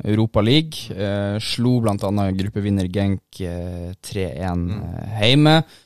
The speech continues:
Speaker 1: to ganger en en mot Malmö, så gode resultater, men, eh, tapte, altså kom til slutt på sisteplass i gruppa da, etter en
Speaker 2: Ja.
Speaker 1: liten sprekk på slutten, om man kan kalle det det da, men, eh, Sarpsborg er en fotballby, det er det ingen tvil om. Hva betydde det, det for, eh, Sarpsborg, eh, i,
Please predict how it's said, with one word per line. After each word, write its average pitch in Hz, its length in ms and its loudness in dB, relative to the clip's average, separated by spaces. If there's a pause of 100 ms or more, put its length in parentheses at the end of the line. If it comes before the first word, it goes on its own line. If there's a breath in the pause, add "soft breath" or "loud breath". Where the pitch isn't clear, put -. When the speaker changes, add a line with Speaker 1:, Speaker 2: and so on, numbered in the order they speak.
(120)
Speaker 1:
to 123 200 -4
ganger 107 220 4
en 107 220 4
en 107 120 2
mot 98 200 0
Malmö, 120 360 4
så 117 140 0
gode 120 260 6
resultater, 117 580 0
men, 110 280 2
eh, 101 760 -2 (520)
tapte, 104 320 0
altså 95 180 2
kom 117 220 6
til 98 100 0
slutt 98 180 -2
på 98 80 -6
sisteplass 98 480 -4
i 90 40 -4
gruppa 90 240 -2
da, 85 80 -2
etter 92 200 -6
en 90 80 0
Speaker 2:
Ja. 92 60 -2
Speaker 1:
liten 98 300 -6
sprekk - 400 -2
på 101 100 -2
slutten, 101 240 -4
om 101 60 2
man 101 160 4
kan 101 160 2
kalle 107 240 4
det 98 80 4
det 110 160 6
da, 92 100 4
men, 107 260 4 (560 loud breath)
eh, 107 460 -2
Sarpsborg 123 520 0
er 123 140 2
en 107 60 -2
fotballby, 110 460 -4 (180)
det 117 100 2
er 113 40 6
det 107 100 6
ingen 104 200 2
tvil 104 240 -2
om. 92 160 -6
Hva 123 220 0
betydde 139 540 0
det, 101 520 2
det 110 320 4
for, 95 220 0
eh, 82 420 -6
Sarpsborg, - 580 -8
eh, 87 480 -10
i, 98 40 -6